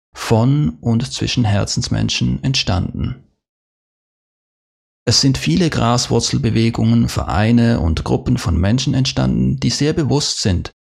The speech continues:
sich Gedanken machen und Initiativen starten, die ein menschenwürdigeres Leben in Harmonie mit der Natur zum Ziel haben.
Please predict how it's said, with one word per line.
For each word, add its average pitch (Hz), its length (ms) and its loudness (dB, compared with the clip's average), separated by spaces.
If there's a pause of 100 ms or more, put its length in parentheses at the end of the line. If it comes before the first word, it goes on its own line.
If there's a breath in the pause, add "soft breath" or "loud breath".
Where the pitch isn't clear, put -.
(160)
sich - 240 -2
Gedanken 104 480 -2
machen 151 460 -2
und 135 300 -2
Initiativen 123 680 -2
starten, 135 540 -2 (400)
die 139 120 0
ein 131 180 2
menschenwürdigeres 110 1080 0
Leben 117 500 0 (180 loud breath)
in 113 240 2
Harmonie 123 420 2
mit 104 160 0
der 123 100 0
Natur 127 440 0
zum 127 200 -4
Ziel 101 280 0
haben. 64 440 -4